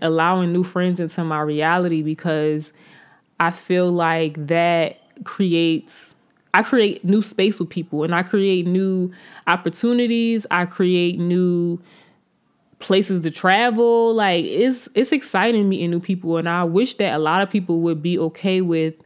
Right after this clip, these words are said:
um, meeting new people,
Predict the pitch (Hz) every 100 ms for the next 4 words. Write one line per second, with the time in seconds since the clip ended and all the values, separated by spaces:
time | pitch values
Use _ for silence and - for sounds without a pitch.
0 | _ _ _ _ _ _ _ _ - 165
1 | 165 151 147 151 175 - _ _ _ _
2 | _ _ _ _ _ 180 202 170 175 175
3 | 190 180 - -